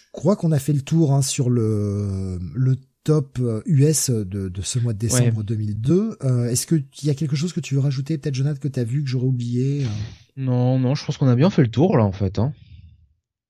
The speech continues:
Speaker 1: Mais on va passer, du coup, à ce qui sortait en V F, euh, en décembre deux mille deux.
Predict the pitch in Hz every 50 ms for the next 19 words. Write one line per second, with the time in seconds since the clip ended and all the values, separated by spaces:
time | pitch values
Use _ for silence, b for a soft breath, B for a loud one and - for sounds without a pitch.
0 | _ _ _ _ _ _ B B B B B B B B B B 139 156 175 165
1 | 180 190 - - 196 202 165 - 214 214 - - 190 202 - - - 151 - -
2 | 156 - - 285 - - - 202 196 170 143 147 233 254 233 240 240 - - -
3 | 120 104 90 B B B B B B B - 101 104 101 - _ 127 131 131 131
4 | 127 120 180 190 - 254 262 220 185 160 156 147 147 139 131 147 226 285